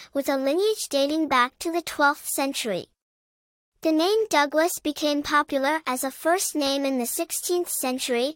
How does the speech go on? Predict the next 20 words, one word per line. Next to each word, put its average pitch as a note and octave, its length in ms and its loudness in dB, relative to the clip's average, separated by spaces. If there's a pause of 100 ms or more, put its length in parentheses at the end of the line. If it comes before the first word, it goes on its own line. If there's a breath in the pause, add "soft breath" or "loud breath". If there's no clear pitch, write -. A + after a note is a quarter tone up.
and D4 160 -2
has D#4 160 0
been E4 240 0
used D#4+ 340 0
ever C4+ 280 0
since. - 560 -6 (880)
The D#4+ 100 2
name F#4 380 2
Douglas D4 540 0
has D4 180 -4
been D4 240 0
borne B3+ 380 2
by A#3+ 160 0
several F4 520 0
notable C#4 440 2
figures D4+ 560 0
throughout D#4 460 2
history. - 580 -4 (880)
Douglas D#4+ 460 0
MacArthur, C#4+ 720 -2